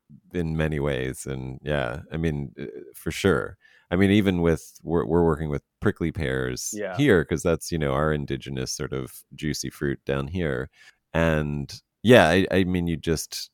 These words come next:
Speaker 1: uh, like, you know, the chemistry is all crazy. You know, it's like, y-, y-, I, you know, the easiest thing to do is just add it to grapes, you know, add it into some nice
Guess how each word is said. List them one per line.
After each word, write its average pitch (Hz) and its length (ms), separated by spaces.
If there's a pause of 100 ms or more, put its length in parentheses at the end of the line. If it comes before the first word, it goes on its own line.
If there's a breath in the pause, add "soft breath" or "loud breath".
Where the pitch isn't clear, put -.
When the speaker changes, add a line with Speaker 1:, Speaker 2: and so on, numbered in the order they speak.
(200)
Speaker 1:
uh, 52 260 (580)
like, 80 260 (420)
you 123 120
know, 107 120
the 85 100
chemistry 113 600
is 82 140
all 80 180
crazy. 90 840
You 80 60
know, 80 160
it's - 200
like, 73 280
y-, - 180 (100)
y-, 85 160 (120)
I, 87 180 (160)
you 92 140
know, 67 160 (420)
the 90 340
easiest 113 400
thing 95 160
to 85 80
do 117 280
is 78 120
just - 180
add 69 220
it 71 220
to - 140
grapes, - 540
you 76 100
know, 62 200 (340)
add 78 180
it 71 120
into 71 200
some 69 260
nice 67 360